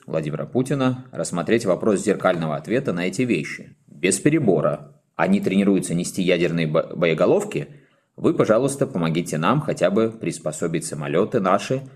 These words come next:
которые у нас есть, которые могут нести ядерные заряды. Я не говорю о том, что мы завтра перевезём или вы перевезёте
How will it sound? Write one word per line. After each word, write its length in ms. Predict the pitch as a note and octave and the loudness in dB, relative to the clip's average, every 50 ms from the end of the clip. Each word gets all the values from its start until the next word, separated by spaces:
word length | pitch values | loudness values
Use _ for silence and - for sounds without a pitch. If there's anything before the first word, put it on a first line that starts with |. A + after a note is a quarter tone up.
| - _ _ _ _ _ _ _ _ | -20 _ _ _ _ _ _ _ _
которые 340 | _ - E2+ F#2+ F2 F2+ F2 | _ -4 -2 0 2 2 2
у 40 | F2 | 2
нас 260 | F2+ F2 E2 - - | 0 0 -2 -4 -4
есть, 260 | E2+ E2+ E2+ D#2+ - | -2 -2 -2 -2 -4
которые 280 | - D2+ D2 D2+ D2+ D2 | -8 -8 -8 -6 -6 -2
могут 320 | D#2 F#2 G#2+ C3 C3 - | 0 2 2 2 0 0
нести 320 | - - - - - G#2 A2 | -4 -6 -8 -4 -2 -2 -2
ядерные 640 | G#2+ - - D2+ D#2+ - D#2+ D#2+ E2+ E2 E2 D#2+ | -2 -4 -2 -2 -2 -2 0 0 0 0 0 2
заряды. 460 | D2+ G2 G2 F2 C#2 - - - - - _ _ _ _ _ _ _ - | 2 2 2 2 0 -2 -4 -10 -18 -20 _ _ _ _ _ _ _ 0
Я 100 | G2 G2+ | 0 2
не 100 | G2+ G#2 | 4 4
говорю 280 | F#2+ G#2+ A2 A#2+ A#2 F#2 | 4 4 4 4 2 2
о 40 | |
том, 200 | E2+ F#2 F2 D#2+ | 2 2 0 0
что 160 | - - - D2+ | -2 -6 -6 -4
мы 100 | E2 D#2+ | -4 0
завтра 400 | D2+ G2+ E2+ D#2+ - - D#2+ D2 | 2 2 0 0 -2 -6 -8 -6
перевезём 640 | - - D#2+ D#2 E2+ E2 D2+ F2+ G2 A#2+ B2 G2+ | -6 -6 -4 -2 -2 -2 0 2 2 2 2 2
или 260 | E2 D2+ D2+ D2+ D2+ | -2 -2 -4 -4 -6
вы 220 | D2+ D2+ D2+ G#2+ B2 | -4 0 0 0 2
перевезёте 800 | - C#3 C3 B2+ C3 B2 A#2+ B2 A#2+ A#2 A#2+ B2 A2+ A2 A2+ | 2 2 2 4 4 4 4 4 2 2 2 0 -2 -2 -4